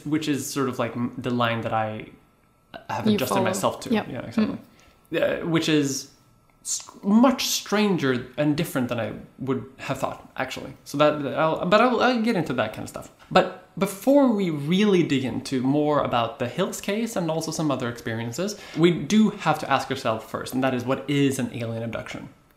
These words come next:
Speaker 1: It might sound like an obvious thing to say, that aliens come and grab you, and that's what you remember, but it's, it can be a lot more vague than that. The phenomenon of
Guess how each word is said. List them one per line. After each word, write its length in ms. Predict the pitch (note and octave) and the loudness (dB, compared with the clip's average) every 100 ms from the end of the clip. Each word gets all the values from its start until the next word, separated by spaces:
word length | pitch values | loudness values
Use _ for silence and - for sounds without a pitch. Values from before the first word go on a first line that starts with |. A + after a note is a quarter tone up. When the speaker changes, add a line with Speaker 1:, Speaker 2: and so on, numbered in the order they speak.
| _ - | _ 2
Speaker 1:
It 100 | E3+ | 6
might 240 | G3 F#3+ | 6 4
sound 460 | - D3 C#3 B2 - - | 6 6 6 2 -4 -2
like 120 | C3+ | 2
an 80 | C3+ | 4
obvious 260 | B2 B2+ B2 | 4 2 0
thing 120 | A#2+ | -2
to 60 | B2+ | 2
say, 320 | G3+ G3 F3 | 4 4 4
that 160 | C3 - | 2 2
aliens 320 | B2+ B2 A#2+ | 0 0 -2
come 140 | A#2+ | -6
and 80 | A#2 | 0
grab 180 | E3 D#3+ | 2 4
you, 100 | E3+ | 2
and 180 | C#3+ A#2+ | 2 0
that's 160 | A#2 | -4
what 140 | - A#2 | -8 -8
you 200 | - - B2+ | -10 -10 -2
remember, 600 | B2+ E3 F#3+ A3 - - | 2 4 2 0 -4 -6
but 200 | D3 E3+ | 2 4
it's, 420 | E3+ E3+ - - - _ _ | 4 0 -6 -8 -14 _ _
it 80 | F3 F#3+ | -4 0
can 120 | F#3+ | 4
be 80 | F#3+ | 4
a 100 | F#3 | 6
lot 340 | G3+ - D3+ | 4 4 0
more 180 | D#3 C#3+ | 0 0
vague 520 | A#2+ D3 B2+ A2+ - | 0 0 0 -4 -6
than 160 | A2 A2 | -4 -4
that. 400 | F2+ - - - _ _ | -6 -8 -14 -20 _ _
The 80 | D#3+ | -2
phenomenon 640 | D#3+ F#3 F#3+ F#3+ F#3 F#3 - | 0 2 2 2 0 -2 -2
of 320 | C#3+ C#3 C#3 | 0 0 -2